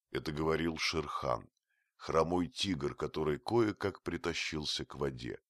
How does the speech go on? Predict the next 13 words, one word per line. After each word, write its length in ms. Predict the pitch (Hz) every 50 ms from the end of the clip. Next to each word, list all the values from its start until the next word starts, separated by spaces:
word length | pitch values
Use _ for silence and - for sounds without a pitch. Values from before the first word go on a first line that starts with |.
| _ _ _ _ _ _ _ _ _ _ _ _ -
Шер 280 | - - - 80 76 73
Хан 320 | - - 92 92 92 87
выждал 520 | 78 78 90 90 80 69 67 69 78 76 73
несколько 680 | 73 73 80 82 80 - - - 76 71 - - 78
минут, 340 | 76 76 80 92 110 113 -
чтобы 320 | - - - 80 69 73 76
насладиться 720 | 78 76 - - 78 78 71 76 85 80 - - 87 78
впечатлением, 880 | - _ - 87 - - 95 85 - 101 117 120 90 73 69 67 65
которое 440 | - 76 71 - 80 76 73 73 76
он 260 | - - 80 78 73 -
произвел 500 | - 71 73 69 64 64 69 78 76 71
на 200 | 69 69 67 67
оленей, 540 | 65 65 80 98 98 90 80 76 69 -